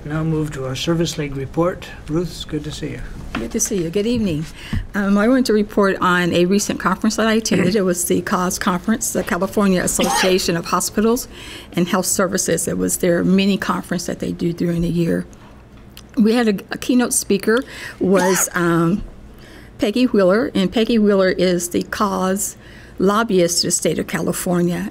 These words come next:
Speaker 2: and she came to the conference to speak to volunteers as to inform us on the homeless, the S B eleven fifty-two, um, bill that had passed.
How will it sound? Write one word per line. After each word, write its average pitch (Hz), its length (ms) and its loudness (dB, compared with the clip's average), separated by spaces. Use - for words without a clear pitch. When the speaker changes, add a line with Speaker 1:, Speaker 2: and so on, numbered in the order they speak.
Speaker 2:
and 180 120 2
she 220 160 0
came 196 400 0
to 196 280 0
the 190 80 -4
conference 180 480 -6
to - 120 -4
speak - 380 -2
to 180 220 0
volunteers 180 760 2
as 175 360 -4
to 180 500 0
inform 240 420 2
us 226 200 2
on 185 340 2
the 165 80 0
homeless, 180 460 2
the - 140 -2
S 170 220 0
B 175 500 2
eleven 175 300 2
fifty-two, 175 680 0
um, 165 340 0
bill 175 300 0
that 180 100 -2
had - 200 -2
passed. - 460 -4